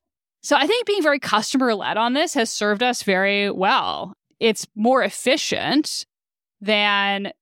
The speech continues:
trying to build the sales-led growth. Like, "Hey, can we staff out, like, an outbound sales team that tries to make the sales happen?" Hey, if they're coming to us,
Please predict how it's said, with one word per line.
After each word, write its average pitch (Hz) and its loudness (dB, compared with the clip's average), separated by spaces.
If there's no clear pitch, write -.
trying 208 2
to 214 0
build 202 2
the 185 -6
sales-led 180 0
growth. 185 2
Like, 170 0
"Hey, 185 0
can 208 -2
we 190 0
staff 180 0
out, 175 0
like, 170 -2
an 165 -6
outbound 160 0
sales 170 0
team 185 -2
that 156 -4
tries 165 0
to - -6
make 180 -4
the 160 -6
sales - -4
happen?" 175 0
Hey, 175 0
if 175 -2
they're 220 2
coming 214 0
to 170 0
us, - -2